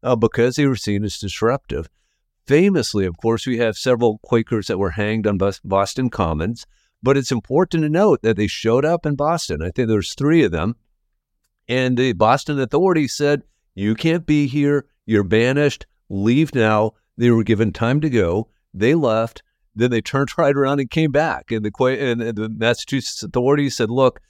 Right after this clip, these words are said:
we really weren't kidding." Um, and, uh,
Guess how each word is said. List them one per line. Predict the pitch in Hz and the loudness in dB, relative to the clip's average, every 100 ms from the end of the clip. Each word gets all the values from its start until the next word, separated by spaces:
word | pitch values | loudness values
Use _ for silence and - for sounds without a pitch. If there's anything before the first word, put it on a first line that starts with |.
| _ _ | _ _
we | 117 113 | -2 0
really | 110 123 196 156 | 0 2 4 6
weren't | 147 139 - | 4 0 -2
kidding." | 131 127 123 113 _ _ _ | 0 2 0 -2 _ _ _
Um, | 123 110 107 104 117 | 0 2 4 2 0
and, | 127 117 113 107 | 0 2 2 2
uh, | 120 107 | 0 -2